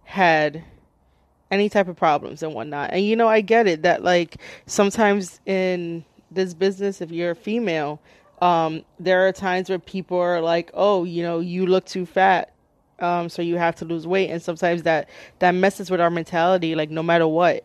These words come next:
You know what? It doesn't even have to be in this industry. It's life in general where, like,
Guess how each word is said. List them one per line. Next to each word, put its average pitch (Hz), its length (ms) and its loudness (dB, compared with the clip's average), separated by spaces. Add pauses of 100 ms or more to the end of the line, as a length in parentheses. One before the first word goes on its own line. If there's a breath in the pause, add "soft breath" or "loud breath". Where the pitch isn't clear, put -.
(120)
You 202 120 -2
know 233 80 0
what? 254 140 2
It 220 60 -2
doesn't 262 180 2
even 269 160 -2
have 233 140 -6
to 202 80 -8
be 185 260 -4
in 175 80 -2
this 160 160 -8
industry. 156 540 -10 (260 loud breath)
It's - 300 -2
life 196 340 0
in 196 160 -2
general 175 480 0
where, 165 220 2
like, 156 440 0